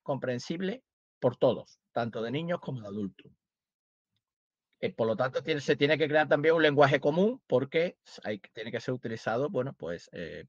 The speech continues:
por una gran variedad de, de gente y, y además seguramente por todas las escuelas que habría en aquella época, ¿no? Entonces, claro,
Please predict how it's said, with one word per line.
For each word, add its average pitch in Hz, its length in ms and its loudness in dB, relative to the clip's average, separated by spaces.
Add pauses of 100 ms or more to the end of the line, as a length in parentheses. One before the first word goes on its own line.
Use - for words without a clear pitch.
por 87 160 -10
una 98 140 -2
gran 101 180 0
variedad 104 380 0
de, 107 260 0
de 92 140 -4
gente 131 360 -2
y, 117 220 -4 (140)
y 95 80 -2
además 80 280 -6 (140)
seguramente 92 560 -4
por 104 160 -6
todas 98 200 0
las 95 100 -6
escuelas 110 340 -4
que - 100 -6
habría 95 320 0
en 85 100 -6
aquella 78 280 -10
época, - 340 -14
¿no? - 140 -12 (680)
Entonces, 131 500 6
claro, 139 380 8